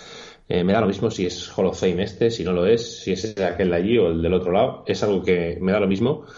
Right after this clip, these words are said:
pero lo que sí me parece es que ha sido uno, por lo menos de los que yo he visto, uno de los que más me ha, me ha, más me ha gustado a mí, más me ha emocionado a mí, más,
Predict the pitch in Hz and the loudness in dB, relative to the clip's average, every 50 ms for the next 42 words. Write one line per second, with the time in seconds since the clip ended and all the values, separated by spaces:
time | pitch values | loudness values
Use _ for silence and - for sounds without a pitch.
0 | - - _ _ _ _ - 98 90 90 90 92 90 - - 90 - - - 101 | -20 -20 _ _ _ _ 0 2 2 4 4 2 2 2 0 -2 -2 0 0 2
1 | 98 101 98 95 98 95 98 95 - 104 98 95 - - 95 92 - 101 92 90 | 2 2 2 2 2 2 2 0 0 -2 -2 -2 -2 -4 -4 -2 0 0 2 2
2 | 87 87 87 87 87 87 85 82 80 80 80 80 - - - - 107 113 135 147 | 4 4 2 0 -2 -2 -2 -2 0 0 -2 -2 -4 -2 0 2 4 6 6 4
3 | 135 113 117 110 107 - - 120 110 123 117 117 120 117 - 120 107 98 92 87 | 4 4 4 2 2 2 0 2 4 6 4 4 4 2 0 -2 0 0 0 0
4 | 90 87 87 87 85 92 95 104 110 120 117 113 110 104 107 101 98 98 95 95 | 0 -2 -2 -2 -2 -2 0 0 2 0 0 -2 -2 -2 0 0 2 0 0 -2
5 | 95 104 104 104 113 117 117 - 135 139 135 135 127 123 117 113 113 120 113 107 | -2 -2 -2 0 0 0 -2 0 -2 -2 0 2 2 2 0 0 0 -2 0 0
6 | 104 101 117 127 127 120 117 107 113 113 104 101 98 95 98 107 95 95 92 90 | 0 0 0 0 0 0 0 -2 -2 -2 -2 0 0 0 0 0 0 2 2 0
7 | 95 92 - - - 123 117 95 - - - - | -2 -2 -2 -2 -2 0 0 -2 -2 -4 -8 -16